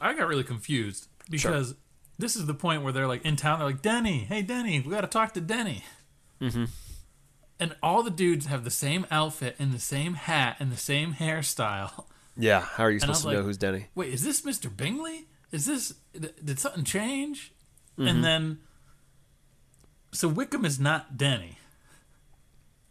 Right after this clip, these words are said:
Speaker 2: Yeah, no, he's not.
Speaker 1: So it took me a while. I thought Wickham was Denny. <laughs>
Speaker 2: I don't know who Denny is.
Speaker 1: Who Denny?
Speaker 2: <laughs> Yeah, <laughs> where did Denny at? Um, someone who reads Jane Austen, tell us.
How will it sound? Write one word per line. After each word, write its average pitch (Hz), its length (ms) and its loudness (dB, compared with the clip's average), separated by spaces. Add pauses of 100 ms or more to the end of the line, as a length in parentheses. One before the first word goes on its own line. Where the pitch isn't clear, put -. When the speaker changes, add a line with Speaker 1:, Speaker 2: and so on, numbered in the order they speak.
(200)
Speaker 2:
Yeah, 104 240 0 (520)
no, 101 120 0
he's 92 120 -2
not. 85 300 -2 (260)
Speaker 1:
So - 140 -4
it 131 40 0
took 240 140 -4
me 160 140 -2
a 120 60 -2
while. 117 140 -2
I 151 80 0
thought 160 200 -2
Wickham 135 260 -4
was 98 160 -10
Denny. 113 460 -8 (540)
<laughs> - 600 -4
Speaker 2:
I 135 80 2
don't 190 160 10
know 185 140 10
who 165 160 8
Denny 120 340 6
is. - 400 -2 (1400)
Speaker 1:
Who 190 200 2
Denny? 156 340 -2
Speaker 2:
<laughs> - 60 -12 (540)
Yeah, 127 200 12
<laughs> - 280 6
where 180 160 12
did 170 200 6
Denny 123 340 8
at? - 300 -2 (680)
Um, 101 500 4
someone 156 300 6
who 156 40 4
reads 151 160 2
Jane 127 180 4
Austen, 113 280 0
tell 104 220 0
us. - 280 -2